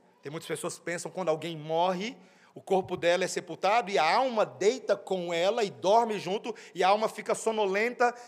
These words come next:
num estado de inconsciência até que Jesus volte. Não, não é bem assim não, meus irmãos. A palavra de Deus deixa bem claro que quando uma pessoa morre, a alma dela continua viva e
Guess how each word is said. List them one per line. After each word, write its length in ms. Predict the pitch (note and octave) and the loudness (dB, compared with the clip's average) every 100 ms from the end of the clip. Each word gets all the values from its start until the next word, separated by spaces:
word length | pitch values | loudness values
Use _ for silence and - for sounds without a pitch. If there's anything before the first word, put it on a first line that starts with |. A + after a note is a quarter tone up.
| - | -6
num 140 | G3 | -4
estado 340 | G3 - A3 | -2 2 0
de 120 | G3 G3+ | 0 -6
inconsciência 920 | G3+ G#3 G#3 G3 F#3+ A3+ A3 G#3+ G3+ - - | -4 -4 -4 -4 -2 -2 2 2 2 -8 -2
até 340 | A3+ A3+ B3 | 0 4 4
que 140 | C4 A3 | 4 2
Jesus 320 | G#3+ F#3 F#3 | 0 0 0
volte. 360 | D#3+ D3+ A#2 C#3+ | 2 2 0 -4
Não, 200 | E3 E3 | -4 -2
não 80 | |
é 80 | F3+ | -4
bem 140 | E3 F3 | -4 -6
assim 200 | E3 F3+ | -8 -10
não, 120 | C#3+ | -10
meus 160 | A#2+ | -12
irmãos. 320 | A#2 G2 - - _ - _ _ _ | -14 -18 -18 -20 _ -20 _ _ _
A 40 | - | -6
palavra 280 | D3+ D#3+ D#3 | -2 -2 -2
de 100 | D3 | -6
Deus 160 | E3 | -6
deixa 200 | D#3+ D#3 | -6 -6
bem 140 | E3 E3 | -8 -6
claro 260 | E3 D#3+ | -2 -2
que 80 | D#3+ | -2
quando 240 | C#3+ D#3 | -10 -8
uma 140 | D#3+ D#3 | -6 -8
pessoa 420 | D#3 - D#3+ D3+ | -8 -10 -6 -6
morre, 440 | D3 D#3 F3 G3 F#3+ - - | -4 -4 -4 -6 -12 -20 -8
a 80 | D#3 | -2
alma 320 | C#3+ F3+ F3+ | 0 0 0
dela 180 | D#3+ F#3 | -2 -2
continua 560 | F3 D#3+ D#3 D#3+ B3 | -6 -10 -10 -6 -4
viva 420 | F3+ D#3 G#3 G#3 G#3+ - - - | -4 -6 -4 -2 -2 -6 -20 -10
e 340 | G3 G#3 - | -6 -6 -8